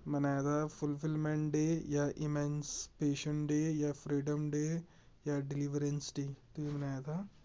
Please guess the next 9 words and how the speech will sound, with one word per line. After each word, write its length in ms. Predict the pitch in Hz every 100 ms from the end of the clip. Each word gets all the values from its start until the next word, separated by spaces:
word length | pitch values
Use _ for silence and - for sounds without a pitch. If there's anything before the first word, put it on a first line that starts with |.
| - - - -
इमेंसिपेशन 2000 | 156 143 143 143 147 151 143 139 - - - - - - - 139 143 143 - 139 139
डे। 140 | 135 - - - - - - - - - - - - - - - - - - -
क्वेश्चन 240 | 151 147 151
नंबर 240 | 156 156
थर्ड 360 | - - 151 147
है, 260 | 156 156
स्थानीय 560 | 147 - 147 147 156 160
वित्त 360 | 151 147 147
योजना 720 | 160 151 147 143 147 147 160